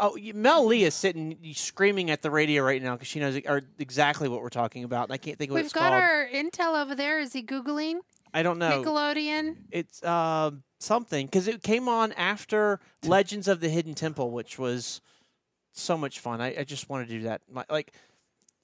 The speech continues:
Speaker 1: Nickelodeon circa nineteen ninety-four through two thousand and two was just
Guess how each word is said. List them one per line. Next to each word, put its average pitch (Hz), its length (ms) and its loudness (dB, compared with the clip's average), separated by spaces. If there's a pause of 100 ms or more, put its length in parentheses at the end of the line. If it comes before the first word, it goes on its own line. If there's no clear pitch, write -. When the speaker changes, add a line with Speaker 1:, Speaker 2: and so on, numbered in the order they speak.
(220)
Speaker 1:
Nickelodeon 226 920 2
circa 208 460 2
nineteen 196 500 -2
ninety-four 190 680 0 (100)
through 170 420 2
two - 180 -6
thousand 175 420 0
and 170 200 -8
two 190 480 2
was 147 420 0
just 156 560 0